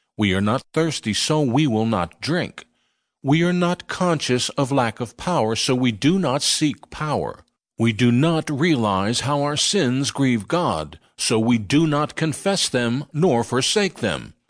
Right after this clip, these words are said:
We do not feel any special need to pray, so we do not pray. We do not weep,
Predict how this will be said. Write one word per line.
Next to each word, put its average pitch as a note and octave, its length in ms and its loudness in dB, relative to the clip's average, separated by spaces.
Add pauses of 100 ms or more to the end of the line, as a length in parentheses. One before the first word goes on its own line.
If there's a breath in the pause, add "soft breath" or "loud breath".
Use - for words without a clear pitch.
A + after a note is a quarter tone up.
(220)
We B2 140 4
do B2 200 2
not A#2+ 320 0
feel C3+ 460 0
any B2 240 0
special C3 580 -2
need F3 380 0
to - 140 -2
pray, E2+ 520 -4
so C#3+ 380 0
we D#3 220 0
do C3+ 280 2
not E3 360 -2
pray. C#3+ 520 -2 (200)
We B2+ 120 6
do A2+ 200 2
not G2+ 300 0
weep, A#2+ 340 0